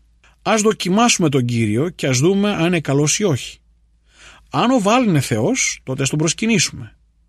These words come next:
Και αν δεν είναι, ας τον πετάξουμε. Αν ο Κύριος ο Θεός είναι ο ζωντανός Θεός, θέλουμε να το ξέρουμε. Φίλοι μου, ο Θεός θέλει να τον γνωρίσουμε.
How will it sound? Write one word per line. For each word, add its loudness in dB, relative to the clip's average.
Και -8
αν 0
δεν 2
είναι, 2
ας -4
τον -2
πετάξουμε. -6
Αν 0
ο 0
Κύριος 0
ο 0
Θεός 0
είναι 0
ο 2
ζωντανός 2
Θεός, -2
θέλουμε 0
να 0
το -6
ξέρουμε. -2
Φίλοι 0
μου, 2
ο -4
Θεός 0
θέλει 0
να 2
τον -2
γνωρίσουμε. -2